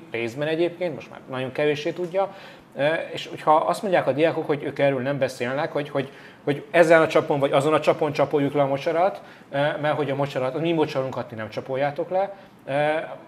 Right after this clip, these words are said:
akkor szerintem nincs miről beszélni, annak ellenére, hogy egyébként én is párbeszéd hívő vagyok, és én is elmegyek minden egyes olyan helyre, ahol van, és van lehetőség érdemi párbeszédre, eh,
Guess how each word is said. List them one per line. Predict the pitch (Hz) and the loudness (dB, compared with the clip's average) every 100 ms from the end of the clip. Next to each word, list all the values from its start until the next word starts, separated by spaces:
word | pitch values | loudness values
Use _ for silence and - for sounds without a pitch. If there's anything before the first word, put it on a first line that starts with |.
| - | -4
akkor | 143 139 185 | -2 2 2
szerintem | 175 196 190 208 - | 2 -2 -2 -2 -4
nincs | 175 240 | -6 -2
miről | 175 143 | 2 2
beszélni, | 143 160 180 | 0 -2 0
annak | 185 151 | 0 0
ellenére, | 160 160 156 | -2 -2 -2
hogy | 143 | -2
egyébként | 131 160 170 170 | -2 -2 -2 -2
én | 170 170 | -2 -4
is | - | -4
párbeszéd | 113 117 117 123 120 - | -6 -6 -6 -8 -8 -12
hívő | 131 123 120 | -6 -4 -4
vagyok, | 117 143 | -4 -6
és | 143 147 | -6 -6
én | 147 | -6
is | 117 | -6
elmegyek | 131 123 117 113 | -6 -4 -6 -6
minden | 123 120 | -8 -8
egyes | 117 113 117 | -8 -8 -8
olyan | 127 | -8
helyre, | 110 117 117 | -6 -6 -4
ahol | 110 113 | -4 -6
van, | 120 113 117 - - - | -6 -8 -10 -18 -20 -20
és | 120 120 - | -16 -14 -6
van | 135 147 | 2 4
lehetőség | 131 127 120 110 120 | 4 0 -4 -6 -4
érdemi | 123 131 139 | -2 -2 -2
párbeszédre, | 151 143 147 175 175 190 190 - - - | 0 0 -2 -4 0 0 -2 -8 -18 -4
eh, | 143 | -2